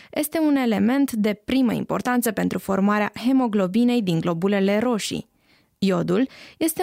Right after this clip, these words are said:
un element esențial al hormonilor tiroidieni care influențează decisiv dezvoltarea intelectuală.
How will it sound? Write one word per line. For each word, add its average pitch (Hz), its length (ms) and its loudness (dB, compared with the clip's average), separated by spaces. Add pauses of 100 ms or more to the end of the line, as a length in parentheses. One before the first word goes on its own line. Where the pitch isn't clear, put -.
un 330 80 4
element 277 460 2
esențial 233 720 0
al 208 220 -4
hormonilor 233 800 2
tiroidieni 233 800 -2 (240)
care 311 340 -2
influențează 277 720 0
decisiv 233 560 0
dezvoltarea 202 640 0
intelectuală. 190 840 0